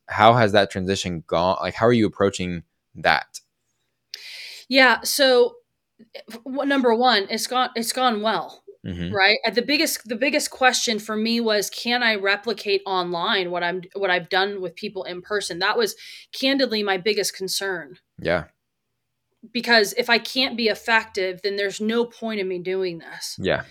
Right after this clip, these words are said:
Speaker 2: So it took me some time to figure out, okay, what does that look like?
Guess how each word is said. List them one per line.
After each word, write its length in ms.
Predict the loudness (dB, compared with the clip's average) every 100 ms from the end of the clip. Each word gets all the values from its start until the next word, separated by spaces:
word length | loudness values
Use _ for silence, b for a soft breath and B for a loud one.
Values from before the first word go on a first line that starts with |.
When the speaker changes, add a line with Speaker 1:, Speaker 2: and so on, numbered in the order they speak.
| _ _ _ _ -8
Speaker 2:
So 220 | 4 6
it 140 | 6
took 260 | 0 -2 0
me 160 | 0 0
some 240 | -2 -4
time 800 | -6 -6 -4 0 0 -2 -4 -10 -12
to 100 | -12
figure 480 | -4 -4 -2 0
out, 280 | 2 2 0 -4
okay, 180 | -2 0
what 260 | 0 -2 -2
does 140 | -4
that 200 | -2 -2
look 160 | -4 -6
like? 220 | -6 -6